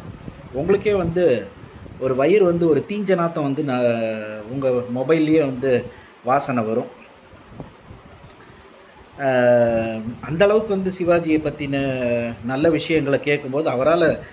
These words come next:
தாங்க முடியாம மருதுமோகன் அவர்களுடைய இன்டர்வியூவை பார்த்துட்டு, அந்த மதி யூனிவர்ஸ், ஆ, வீடியோ வந்து போட்டிருக்காரு, ரெண்டு மூணு வீடியோ போட்டிருக்காரு.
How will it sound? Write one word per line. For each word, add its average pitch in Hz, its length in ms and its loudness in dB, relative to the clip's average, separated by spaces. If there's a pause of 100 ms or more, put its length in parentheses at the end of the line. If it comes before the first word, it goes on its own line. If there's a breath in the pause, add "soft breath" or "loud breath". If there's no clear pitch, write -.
(220 loud breath)
தாங்க 160 380 0
முடியாம 175 680 2
மருதுமோகன் 165 600 0
அவர்களுடைய 135 680 -2
இன்டர்வியூவை 127 560 -2
பார்த்துட்டு, 117 500 -4 (920 loud breath)
அந்த 180 240 0
மதி 165 360 2
யூனிவர்ஸ், 135 920 4 (560)
ஆ, 139 300 0
வீடியோ 139 480 2
வந்து 127 200 0
போட்டிருக்காரு, 123 500 0
ரெண்டு 151 260 0
மூணு 139 200 0
வீடியோ 151 280 2
போட்டிருக்காரு. 147 580 0